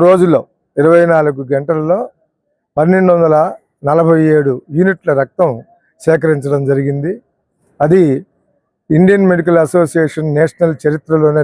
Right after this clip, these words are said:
రికార్డుగా నిలిచిపోయింది. అంతేకాకుండా స్టేట్ రికార్డుగా కూడా, అంటే నాన్ మెట్రోపాలిటన్ సిటీస్లో స్టేట్ రికార్డు, సింగిల్ అసోసియేషన్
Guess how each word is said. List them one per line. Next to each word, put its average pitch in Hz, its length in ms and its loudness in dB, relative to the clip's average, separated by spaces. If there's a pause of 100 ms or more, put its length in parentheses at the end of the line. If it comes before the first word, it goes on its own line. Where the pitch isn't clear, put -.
రికార్డుగా 147 480 -2 (220)
నిలిచిపోయింది. 156 680 -4 (800)
అంతేకాకుండా 175 760 0 (600)
స్టేట్ 185 460 0
రికార్డుగా 185 480 0 (100)
కూడా, 170 180 4 (280)
అంటే 160 200 0 (120)
నాన్ 190 200 0 (520)
మెట్రోపాలిటన్ 175 760 0
సిటీస్లో 160 540 0 (680)
స్టేట్ 190 400 0
రికార్డు, 175 380 0
సింగిల్ 196 300 0
అసోసియేషన్ 170 760 -2